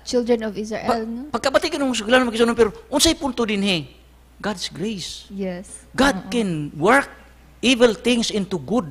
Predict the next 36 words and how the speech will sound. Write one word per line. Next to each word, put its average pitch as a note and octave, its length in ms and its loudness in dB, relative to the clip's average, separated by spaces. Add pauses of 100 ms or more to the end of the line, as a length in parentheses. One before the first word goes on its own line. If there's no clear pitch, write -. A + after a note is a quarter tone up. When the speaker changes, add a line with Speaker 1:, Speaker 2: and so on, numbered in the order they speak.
(140)
Speaker 2:
to - 80 -6
accomplish G#3+ 560 0
His F#3+ 180 -4
plans F3 460 -2
and E3 160 -4
His D#3+ 160 -8
purposes. D3+ 720 -8 (300)
Muna D#4 200 4
na D4+ 80 4
kanito C4 260 2
sa A3+ 120 4
Ginoo, A3+ 180 4
bisang G#3 220 0
pagsala G#3+ 360 0
na, G#3 200 -2
mahimo G3+ 320 0
na A3+ 100 0
sa F#3 100 -4
Ginoo F#3+ 440 0
nga F3+ 200 0 (280)
blessing D#3 560 4 (680)
to - 100 -4
accomplish F3+ 500 -4
His E3 160 -6
purpose. C#3+ 480 -8
Muna C#4 220 2
yung F4+ 100 -4
punto C4+ 160 -2
din A#3+ 140 -2
na A3 80 0
magisunan. G#3+ 340 -4
So, D3 60 -6
God A#3 260 0
Speaker 1:
Mm. B3 80 -10
Speaker 2:
turns A3+ 300 0
evil E3+ 560 0